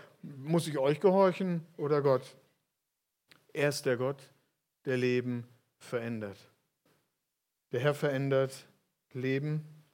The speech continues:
Und vielleicht brauchen wir das am allermeisten heute Morgen, dass er unser Leben verändert. Dass es endlich durchbricht, das neue Leben, was er für uns bereitet hat. Ihr Lieben,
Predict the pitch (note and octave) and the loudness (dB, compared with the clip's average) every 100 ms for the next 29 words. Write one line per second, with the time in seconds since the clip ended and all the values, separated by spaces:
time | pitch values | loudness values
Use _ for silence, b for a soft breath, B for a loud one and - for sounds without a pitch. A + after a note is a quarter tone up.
0 | _ _ _ _ _ _ - C#3 D#3+ D#3+ | _ _ _ _ _ _ -12 -2 4 4
1 | D#3 D3 C#3+ D3 C#3 C#3 C3+ C3 A#2+ B2+ | 4 2 2 2 0 0 0 -2 -4 -6
2 | A#2+ A#2 G#2+ - - F#2+ _ _ _ _ | -6 -8 -10 -14 -16 -20 _ _ _ _
3 | _ - A#2 A2+ G#2+ G2+ F#2 G2+ _ _ | _ -10 -8 -6 -8 -10 -12 -18 _ _
4 | _ _ _ _ _ B2 D#3 C#3+ C#3 C#3+ | _ _ _ _ _ -8 0 4 4 4
5 | D#3 E3 D#3+ C#3+ B2 A#2 A2+ A2+ A#2 G2+ | -2 -2 -2 -2 -2 -4 -6 -12 -14 -18
6 | G2+ - - _ _ b b b D#3 D#3 | -20 -20 -20 _ _ b b b 2 2
7 | G#3+ - - - G3+ A3+ B3+ A3+ G3+ - | 0 -6 -4 2 4 4 -2 -4 -4 -10
8 | _ _ _ G#3+ A3+ A#3 F3+ - - C3+ | _ _ _ 2 4 4 2 -6 -10 -10
9 | A2+ - - _ _ _ F#3+ F#3+ - F3+ | -12 -16 -20 _ _ _ -2 0 0 -2
10 | F3 G#3+ F3 E3+ E3+ F3 F3 D#3 B B | 2 6 8 8 6 6 4 0 B B
11 | B D3+ C#3+ - D#3+ F3 F3+ - D#3+ D3 | B -2 -2 0 4 4 4 0 -2 0
12 | D3 - D3 C3 C3 B2+ C3 B2 C3 D3 | -2 -4 -4 0 0 0 -2 -2 -2 0
13 | E3+ E3 | 0 -2